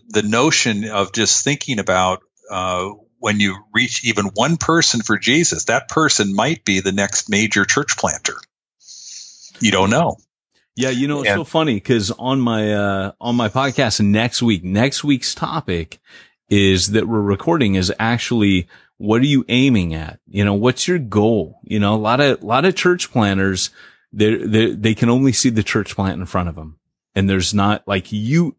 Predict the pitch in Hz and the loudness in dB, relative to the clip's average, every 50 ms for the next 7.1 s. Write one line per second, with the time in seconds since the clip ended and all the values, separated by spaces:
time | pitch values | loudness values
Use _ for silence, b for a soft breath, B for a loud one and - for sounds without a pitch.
0 | _ 131 139 147 131 110 101 95 95 - - 107 110 101 - - - 120 110 104 | _ 2 2 4 4 4 2 2 0 -2 0 0 0 0 0 0 0 0 2 2
1 | 98 92 87 87 90 - - 95 92 92 - - 87 92 87 - - 92 90 87 | 2 0 0 -2 -4 -4 -2 0 0 0 0 -4 -6 -6 -8 -4 -2 -2 -2 -2
2 | - - 73 76 78 b b b b b b b b 98 95 98 95 92 - - | -4 -8 -12 -16 -18 b b b b b b b b 0 0 0 2 0 -2 -2
3 | - 104 98 92 117 120 120 113 107 104 101 98 92 95 95 95 95 95 95 87 | 0 -2 0 2 4 4 4 4 4 4 4 2 2 0 0 0 0 2 0 0
4 | 90 - - - 120 143 151 104 82 82 87 - - - 123 107 - 127 107 98 | -2 -4 -6 -2 0 2 2 2 2 -2 -4 -4 -2 0 -2 0 0 0 0 0
5 | - - 98 87 85 87 - - 110 107 101 - 117 104 - - - 104 101 104 | -2 -2 -6 -4 -2 -2 0 0 0 0 0 -2 -2 -4 -2 0 0 0 2 2
6 | 101 95 - - - - _ - 82 87 87 90 98 117 127 117 - - 117 107 | 0 0 -2 -6 -12 -14 _ -10 -8 -6 -4 0 2 2 2 2 0 0 0 0
7 | 104 101 | 0 -2